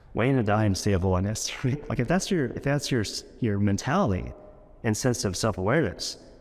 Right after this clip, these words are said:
what'll happen, you'll, you'll overlook areas of your life that you need to work on because I'm good, because I'm fully converted. And what need do I have to, like, learn more things or change even further?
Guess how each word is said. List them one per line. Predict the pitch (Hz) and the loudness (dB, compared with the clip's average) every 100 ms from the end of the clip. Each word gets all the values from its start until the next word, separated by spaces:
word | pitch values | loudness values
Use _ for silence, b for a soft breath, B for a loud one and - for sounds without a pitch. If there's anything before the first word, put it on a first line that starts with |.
| - | -10
what'll | - 147 92 | -2 0 0
happen, | 120 233 110 | 0 0 2
you'll, | 92 98 - | 0 0 -2
you'll | 120 113 147 | -2 0 0
overlook | 160 135 123 113 76 - - - - - - - - - | 0 2 4 2 -2 -12 -18 -20 -20 -20 -20 -20 -8 0
areas | 113 113 | 2 2
of | 110 | 2
your | 107 | 2
life | 104 107 | 2 0
that | 101 | 0
you | |
need | 101 98 | -2 -2
to | 104 | -2
work | 143 - | -2 -4
on | - - - - - | -12 -14 -20 -20 -8
because | - 85 101 | -2 0 2
I'm | 110 | 2
good, | 160 208 - - - - - - | 2 2 -2 -14 -20 -20 -20 -8
because | 107 117 | -2 0
I'm | 113 | 0
fully | 139 127 | 2 2
converted. | 120 123 139 90 | 2 2 2 2
And | 98 | 2
what | 113 117 | 0 2
need | 117 123 | 2 2
do | 120 | 2
I | 104 101 | 2 2
have | 101 104 104 95 87 | 0 2 2 2 0
to, | - 104 | -2 0
like, | 95 92 | 2 0
learn | 101 98 101 104 | 0 2 4 4
more | 98 98 | 4 2
things | 87 107 92 87 | 2 0 0 -2
or | 80 | -4
change | - 104 101 | -2 0 2
even | 95 92 85 | 0 -2 -2
further? | - 113 - - | 0 -2 -2 -8